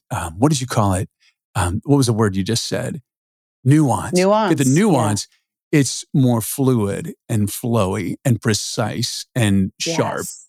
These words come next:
Speaker 1: And
Speaker 2: And the best dancers in the world do take influence from martial arts and Eastern, other Eastern traditions in utilizing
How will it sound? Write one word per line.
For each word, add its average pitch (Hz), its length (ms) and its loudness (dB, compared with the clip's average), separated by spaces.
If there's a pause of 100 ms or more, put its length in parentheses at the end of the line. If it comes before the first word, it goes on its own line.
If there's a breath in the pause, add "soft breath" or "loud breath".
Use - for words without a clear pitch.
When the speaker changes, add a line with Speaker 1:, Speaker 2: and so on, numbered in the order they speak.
Speaker 1:
And 104 380 2
Speaker 2:
And 233 160 2
the 226 60 2
best 202 380 0
dancers 180 420 -2
in 170 120 0
the 160 80 0
world 170 640 0
do 202 360 4
take 175 300 -2
influence 160 520 0
from 151 200 -2
martial 147 380 2
arts 143 460 0
and 143 520 0 (320)
Eastern, 156 380 0 (100)
other 160 220 2
Eastern 147 360 -2
traditions 147 680 -2
in 147 280 -2 (420 soft breath)
utilizing 156 960 2